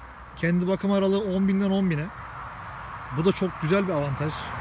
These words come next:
bence. Yani uzun yol motoru sonuçta bu. Her ne kadar da scooter olarak görülse de gayet konforlu uzun yol motoru. On binden on bine yağ bakım aralığı var.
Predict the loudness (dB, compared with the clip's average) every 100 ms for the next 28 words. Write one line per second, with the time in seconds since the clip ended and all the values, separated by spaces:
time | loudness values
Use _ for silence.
0 | -2 -2 0 -2 -4 -6 -6 -6 -6 -6
1 | -4 -4 -2 0 0 4 4 6 4 2
2 | 2 2 0 2 0 0 0 -2 -8 -8
3 | -8 -10 -8 -8 -8 -8 -10 -6 -2 0
4 | 2 2 2 2 0 -2 0 4 4 2
5 | 4 4 4 2 2 0 -2 -8 -8 -8
6 | -8 -6 -2 0 0 2 2 2 2 4
7 | 4 2 2 0 -2 -4 -6 -8 -8 -10
8 | -10 -10 -4 0 2 4 4 4 4 4
9 | 4 2 -2 -8 -12 -12 -12 -10 -2 2
10 | 4 4 0 0 2 2 2 2 0